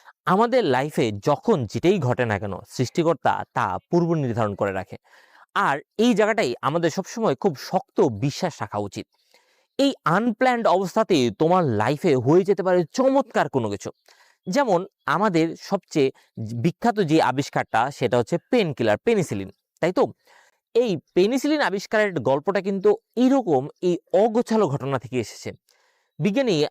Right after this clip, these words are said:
আলেকজান্ডার ফ্লেমিং যখন তার প্রাত্যহ জীবনের ল্যাবরেটরির অণুবীক্ষণ যন্ত্রটা পরি-, পরিষ্কার না করে বাসায় চলে যায় এবং তারপরে যখন উনি ওনার ল্যাবে ফিরে আসে, এসে উনি খেয়াল করে দেখেন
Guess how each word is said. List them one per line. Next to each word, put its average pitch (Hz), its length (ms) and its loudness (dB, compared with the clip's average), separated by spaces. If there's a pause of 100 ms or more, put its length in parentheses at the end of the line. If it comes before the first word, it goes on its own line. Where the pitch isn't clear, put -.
(100)
আলেকজান্ডার 220 600 0
ফ্লেমিং 147 600 0
যখন 139 500 0 (120)
তার 147 300 0
প্রাত্যহ 226 720 -2
জীবনের 143 600 0 (100)
ল্যাবরেটরির 131 720 0 (200)
অণুবীক্ষণ 233 520 2
যন্ত্রটা 127 500 0 (560)
পরি-, 262 200 0 (240)
পরিষ্কার 269 440 -2
না 127 380 -2
করে 151 220 2
বাসায় 117 440 -2
চলে 143 280 2
যায় 110 180 0 (400)
এবং 196 440 0
তারপরে 196 720 2
যখন 160 320 2
উনি 165 280 2
ওনার 139 260 2
ল্যাবে 127 540 2
ফিরে 147 320 2
আসে, 131 300 -2 (460)
এসে 233 440 2
উনি 226 380 -2
খেয়াল 190 300 -2
করে 254 240 0
দেখেন 117 420 -2